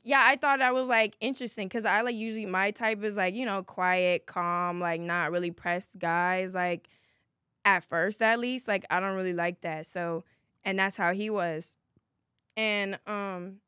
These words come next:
yeah, we would just message each other, and I responded to him when I was in London shooting out there. Um, I used to live out there, so I s-, I spent a lot of time in London. So when I came back, I just messaged him back, and I was like,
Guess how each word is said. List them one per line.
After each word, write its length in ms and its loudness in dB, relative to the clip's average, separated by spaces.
yeah, 240 0
we 140 -4
would 100 -6
just 140 -6
message 300 -4
each 180 -18
other, 200 -2
and 120 -2
I 60 0
responded 600 -4
to 80 -8
him 140 -4
when 240 -4
I 120 0
was 180 -2
in 160 -6
London 580 -6
shooting 340 -8
out 200 -8
there. 280 -6
Um, 400 -6
I 80 2
used 100 -4
to 80 -10
live 160 -2
out 160 -6
there, 160 -12
so 160 -14
I 80 -6
s-, 180 -14
I 100 0
spent 280 -4
a 20 -4
lot 220 0
of 60 -6
time 260 -8
in 100 -14
London. 360 -20
So 440 -6
when 160 -2
I 120 2
came 360 -4
back, 640 6
I 140 4
just 200 -4
messaged 460 -4
him 180 -4
back, 460 2
and 160 -4
I 160 -2
was 100 -4
like, 220 0